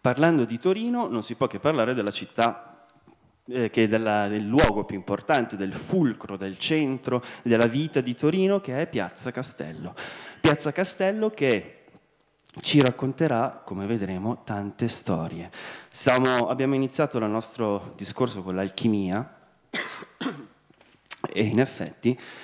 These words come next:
è ora di parlare di alchimia.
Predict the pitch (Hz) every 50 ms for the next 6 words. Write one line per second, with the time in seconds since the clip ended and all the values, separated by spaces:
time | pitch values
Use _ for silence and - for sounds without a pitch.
0 | - - - _ - 135 151 139 107 101 98 117 - - 127 120 - - 165 -
1 | 120 92 87 104 - - - 113 104 101 - - - 120 131 135 - - - 160
2 | 147 107 85 82 80 82